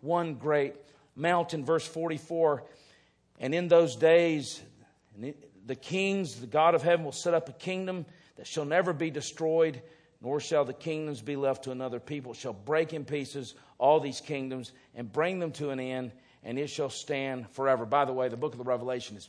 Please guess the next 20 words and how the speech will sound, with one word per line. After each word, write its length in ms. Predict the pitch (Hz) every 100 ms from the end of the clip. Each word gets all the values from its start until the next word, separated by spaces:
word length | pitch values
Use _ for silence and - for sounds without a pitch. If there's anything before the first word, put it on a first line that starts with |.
| _
very 280 | 165 160 131
dependent 520 | 117 - 131 113 110 _ _ _ _
on 160 | 117 123
the 60 |
book 280 | 101 135 127
of 220 | 107 92
Daniel, 560 | 139 143 143 123 104 - _ _ - -
uh, 240 | 117 110
for 300 | - 135 127
its 240 | 127 123 127
interpretation. 960 | 113 - 123 - 107 147 151 123 110 - _ _ _ _ _ _ _ _ _ -
And 160 | 160 151
so 380 | 208 202 147 - - -
you 140 | 160
have 300 | 165 170 135
these 180 | 147 123
promises 720 | - 185 226 185 - 143 127
that 140 | 143 135
are 80 |
made, 580 | 131 151 170 139 131 117